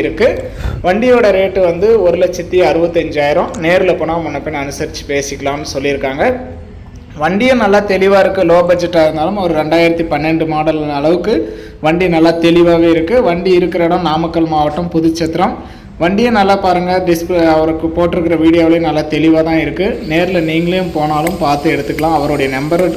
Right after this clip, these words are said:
கான்டாக்ட் நம்பர் டிஸ்பிளேவிலே கொடுத்துருக்குறேன். நீங்க நேர்ல போய் ஓட்டி பார்த்து, செக் பண்ணி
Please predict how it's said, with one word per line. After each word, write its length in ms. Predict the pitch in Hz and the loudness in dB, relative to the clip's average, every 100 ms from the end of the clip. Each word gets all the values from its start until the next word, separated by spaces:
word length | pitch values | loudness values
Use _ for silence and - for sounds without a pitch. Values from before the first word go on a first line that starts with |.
| - | -4
கான்டாக்ட் 380 | 143 151 160 - | -4 -4 -4 -4
நம்பர் 240 | 139 160 160 | -4 -2 -2
டிஸ்பிளேவிலே 540 | 135 - 156 147 147 151 | -4 -4 -2 0 0 -2
கொடுத்துருக்குறேன். 560 | 135 - 156 - 185 285 - - - - - | -6 -6 -4 -2 -2 -4 -8 -14 -16 -16 -4
நீங்க 140 | 190 190 196 | 0 0 2
நேர்ல 260 | 214 214 208 | 2 2 0
போய் 120 | 202 180 | 2 2
ஓட்டி 200 | 196 202 196 | 2 0 0
பார்த்து, 300 | 160 160 185 - | 0 2 -2 -2
செக் 220 | 165 160 208 | -2 0 0
பண்ணி 180 | 196 | 0